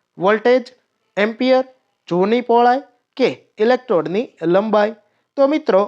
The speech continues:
આનો સાચો જવાબ થઈ જશે વિકલ્પ બી, ઇલેક્ટ્રોડ હોલ્ડરની સાઇઝ જે છે એ એમ્પિયરના આધારે નક્કી કરવામાં આવે છે, એટલે કે ઇલેક્ટ્રોડ હોલ્ડર જે છે એ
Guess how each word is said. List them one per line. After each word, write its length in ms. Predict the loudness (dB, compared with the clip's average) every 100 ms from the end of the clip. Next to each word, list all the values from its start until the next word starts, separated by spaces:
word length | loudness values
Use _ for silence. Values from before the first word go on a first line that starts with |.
| -2 -2
આનો 180 | 0 0 -2 -8 -4
સાચો 220 | -2 0 0
જવાબ 180 | 0 0
થઈ 140 | -2
જશે 180 | -2 -2 -4
વિકલ્પ 260 | -2 -2 -4 _ _ -6
બી, 240 | -2 -2 -4 _ -4
ઇલેક્ટ્રોડ 480 | 2 2 2 0 4
હોલ્ડરની 480 | 4 4 0 0 -2 0
સાઇઝ 280 | 2 2 0
જે 100 | -2 -2
છે 80 | -10 _ _ _ -2
એ 120 | -2 -2 _
એમ્પિયરના 640 | -6 -4 -2 0 2 2 2
આધારે 280 | 2 2 2
નક્કી 280 | -2 -4 -2
કરવામાં 440 | 0 0 0 0
આવે 180 | 2 0
છે, 140 | -2 -8 _ _ -2
એટલે 160 | 0 2
કે 160 | 0 -2 -6 _ -2
ઇલેક્ટ્રોડ 480 | 0 0 0 0 2
હોલ્ડર 400 | 4 4 2 0
જે 120 | 0 -2
છે 160 | -4 -14 _ _ _
એ 100 | -2